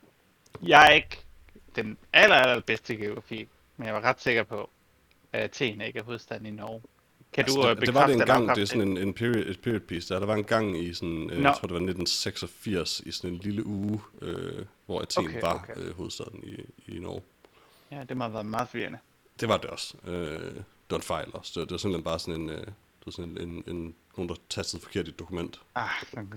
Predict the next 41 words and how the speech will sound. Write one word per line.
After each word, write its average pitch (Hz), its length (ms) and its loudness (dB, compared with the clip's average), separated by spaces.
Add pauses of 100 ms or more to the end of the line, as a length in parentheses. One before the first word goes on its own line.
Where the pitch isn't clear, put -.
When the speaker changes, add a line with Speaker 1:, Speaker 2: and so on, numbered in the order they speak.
Speaker 1:
typisk - 640 -2 (260)
administrativ 127 480 -4
fejl. 110 220 -10 (360)
Speaker 2:
Præcis, - 520 0
præcis. 120 400 2
Klassisk. - 640 -4 (100)
Øhm, 110 680 0 (460)
men, 113 300 -2
øh, 110 240 -2 (140)
altså, 110 180 -4 (440)
umiddelbart 120 600 2
så 110 100 -6
har 101 100 -4
jeg 95 100 0
indtryk 101 380 -4
af, 98 240 0
at, - 300 -10
øh, 82 340 -4
den 107 80 -4
her 104 60 -2
film 107 200 -6
egentlig 107 220 -2
bare 87 120 -2
handler 101 260 -4
om, 90 60 -4
hvor, 85 220 -6 (100)
hvor 90 180 -6 (160)
lidt 104 520 -6
europæere 98 560 -2
kan - 160 -10
lide 160 200 -8
amerikanere, 110 540 -4 (720)
og 98 120 -6
det 92 100 -4
er - 40 -16 (100)
derfor, 127 180 2
Speaker 1:
Mm. 135 60 0
Speaker 2:
de 120 60 -2
vil - 80 -6
slå - 140 -6 (100)
John 107 100 -2